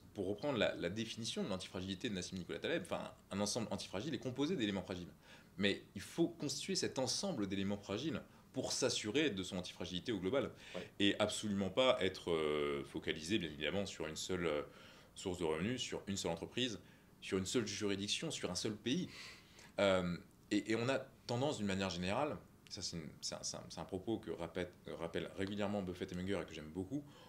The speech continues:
Speaker 1: on a tendance à surestimer les risques à court terme. Typiquement, j'habite en Estonie à l'heure actuelle, une bonne partie de mes activités sont là-bas, et donc, en étant à côté de la Russie, tous mes proches m'ont appelé, euh, quand, quand la guerre en Russie, euh, enfin en Ukraine a, a débuté, en me disant : «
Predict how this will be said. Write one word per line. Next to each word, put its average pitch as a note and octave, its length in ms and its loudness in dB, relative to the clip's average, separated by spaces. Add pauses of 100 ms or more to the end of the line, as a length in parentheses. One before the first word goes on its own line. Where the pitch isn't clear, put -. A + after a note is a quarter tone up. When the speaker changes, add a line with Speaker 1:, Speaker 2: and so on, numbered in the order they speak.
Speaker 1:
on F#2+ 120 -2
a A#2 80 4
tendance B2+ 380 0
à F#2+ 40 0
surestimer A#2 720 0 (800)
les G2 100 0
risques A#2 280 2
à - 20 -2
court - 220 -6
terme. G2+ 260 2 (300)
Typiquement, - 280 -10
j'habite G#2 300 0
en G2+ 100 4
Estonie G2 360 2
à - 20 4
l'heure D2+ 140 0
actuelle, F#2+ 420 4 (320)
une D#2+ 40 -10
bonne F2 120 2
partie E2+ 220 -2
de F#2+ 60 0
mes E2 120 -2
activités D#2 380 -4
sont - 160 -6
là-bas, G2 320 6 (420)
et F#2+ 60 0
donc, A2+ 280 0 (400)
en E2+ 80 -6
étant F2 200 4
à F#2+ 40 4
côté F2 200 -2
de F2+ 60 0
la D#2 100 4
Russie, C3+ 500 0
tous F3 140 -4
mes B2+ 80 0
proches - 340 0
m'ont E2+ 140 0
appelé, G2 420 4
euh, D2+ 140 2
quand, D2 420 -6
quand D2 60 -8
la C#2+ 80 -8
guerre F#2 240 8
en D#2 120 -2
Russie, D#2 360 -4
euh, C#2+ 80 -6 (100)
enfin C#2 200 -8
en C#2+ 60 -10
Ukraine E2 260 -2
a, C2+ 140 -10
a - 40 -14
débuté, C#2+ 280 -2
en G#2 120 -2
me D2+ 40 -10
disant : « G2+ 320 -2